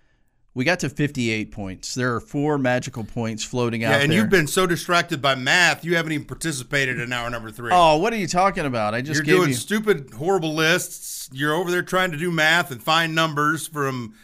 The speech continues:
Speaker 2: fifty years ago while we're trying to do Ask the Benchwarmers.
Speaker 1: I gave you seven <laughs> solid movies to choose from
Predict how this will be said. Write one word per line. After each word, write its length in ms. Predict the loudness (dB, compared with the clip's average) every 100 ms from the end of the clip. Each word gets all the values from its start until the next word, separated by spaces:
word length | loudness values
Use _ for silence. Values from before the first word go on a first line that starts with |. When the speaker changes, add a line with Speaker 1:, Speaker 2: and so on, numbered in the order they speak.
| _ _
Speaker 2:
fifty 320 | 0 0 2
years 320 | 2 2 2
ago 580 | 0 0 2 0 -2 -6 -14 -16
while 220 | -2 0 2
we're 80 |
trying 240 | 2 2 2
to 60 |
do 120 | 2 4
Ask 220 | 4 2
the 60 |
Benchwarmers. 720 | -2 -2 0 -4 -4 -10 -16 -20 _ _ _ _ _ _ -12
Speaker 1:
I 100 | -10
gave 300 | -6 -6 -6
you 80 | -6
seven 560 | -6 -6 -6 -8 -12 -16 _ _ -16
<laughs> 400 | -14 -16 -16 -14
solid 520 | -8 -6 -4 -4 -2 -2
movies 680 | 0 0 -2 -6 -6 -6 -10 _ -14 -14 -14
to 100 | -10
choose 320 | -4 -4 -6
from 420 | -10 -12 -12